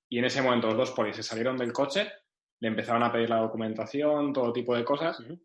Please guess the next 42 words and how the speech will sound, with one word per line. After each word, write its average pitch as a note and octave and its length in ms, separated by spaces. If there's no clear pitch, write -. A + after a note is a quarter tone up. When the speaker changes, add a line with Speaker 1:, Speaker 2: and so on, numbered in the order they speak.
Speaker 1:
y B2+ 60
la A2+ 100
novia B2+ 340
del B2 220
tío D#3+ 180
o C3 120
la G#2+ 100
mujer, A2 340
vamos, C3 220
eran G#2 180
dos G#2 120
chavales G2+ 240
jóvenes C3+ 280
de G#2 60
nuestra - 340
edad, E3+ 80
se - 180
empezó G#2 160
a - 20
poner A#2+ 160
como B2 140
nerviosa, C#3+ 360
en C#3 80
plan A2+ 140
de, G2+ 220
bueno, B2 180
pues, A#2 140
¿sabes? B2 140
Como A#2 100
que A2+ 60
le A2 40
estaban A#2+ 200
diciendo A#2+ 260
a A#2 60
los A#2 180
policías, A#2+ 460
"Oye, A#2+ 120
que A#2+ 120
veníamos A2 340
a A#2+ 60
Speaker 2:
Sí. A2+ 60
Speaker 1:
deciros - 220